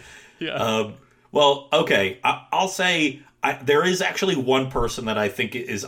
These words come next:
Speaker 2: is on the same tier of just ridiculously nice and to the point where it's almost inconceivable.
Speaker 1: Okay.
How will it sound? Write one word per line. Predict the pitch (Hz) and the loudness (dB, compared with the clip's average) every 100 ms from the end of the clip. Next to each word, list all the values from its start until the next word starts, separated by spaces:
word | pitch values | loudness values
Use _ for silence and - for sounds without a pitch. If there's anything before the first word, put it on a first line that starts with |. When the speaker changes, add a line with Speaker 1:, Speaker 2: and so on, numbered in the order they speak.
| - | -8
Speaker 2:
is | 113 | -6
on | 123 120 123 | -2 -2 -2
the | 107 | -4
same | - 113 95 | -2 -2 -2
tier | - 113 98 95 90 - | -4 0 0 0 -4 -4
of | 101 98 | -4 -2
just | 104 95 - - _ _ _ _ - - - | -4 -6 -10 -18 _ _ _ _ -20 -20 -8
ridiculously | 110 98 113 - - 101 - 104 | -6 -2 -2 0 -2 -2 -4 -6
nice | 101 101 95 - - _ - | -2 -2 -4 -8 -18 _ -8
and | 95 90 98 _ - - | -8 -8 -14 _ -20 -18
to | 110 | -8
the | 104 | -6
point | - 113 113 | -4 -4 -2
where | 110 | -2
it's | 98 - - | -2 -6 -14
almost | 113 110 117 - - - | -10 -6 -6 -8 -16 -8
inconceivable. | 107 98 92 90 - 98 - 95 82 - 76 - _ _ | -6 -6 -8 -14 -16 -14 -10 -10 -10 -14 -16 -16 _ _
Speaker 1:
Okay. | 131 110 | -12 -10